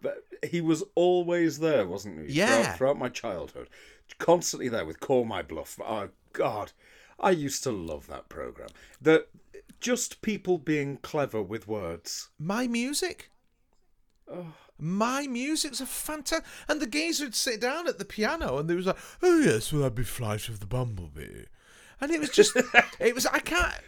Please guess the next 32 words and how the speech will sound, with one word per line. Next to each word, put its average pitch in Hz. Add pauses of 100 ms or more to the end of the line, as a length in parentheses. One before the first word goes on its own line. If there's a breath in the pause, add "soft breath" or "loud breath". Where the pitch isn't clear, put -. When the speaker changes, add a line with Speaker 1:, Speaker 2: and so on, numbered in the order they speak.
(340)
Speaker 2:
I'll 220
tell 349
you 349
what 370
it 339
was. 294
I 190
think 247
the 247
late 269
eighties 220
they 160
repeated 151
My 156
Music 104
on 107
B 110
B 107
C 107
Two. 120
For -
some 202
reason 135
they 101
repeated 123
him. 117 (260 loud breath)
Uh, 180
Steve 208
Race, 185
Speaker 1:
Right. 117
Speaker 2:
wasn't 90
it? 58